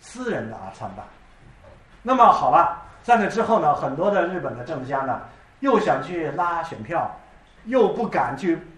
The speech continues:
碰这根线，怎么办？就说我是私人参拜，呃，缺了一条或者缺了两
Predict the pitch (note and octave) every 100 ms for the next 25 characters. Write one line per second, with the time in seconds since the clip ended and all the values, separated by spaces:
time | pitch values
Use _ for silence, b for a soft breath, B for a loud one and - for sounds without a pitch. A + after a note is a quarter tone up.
0 | - - F3+ D#3+ F#3 F3+ F3+ A#3 - D3
1 | C3+ G#3 - - - G3 - D3+ - -
2 | A#2+ - C#3+ - D3+ A#2 A2 G#2+ - -
3 | B - - C3 - F3 D3+ A2 A2+ A2
4 | C3 A#2 D#3 C3+ A#2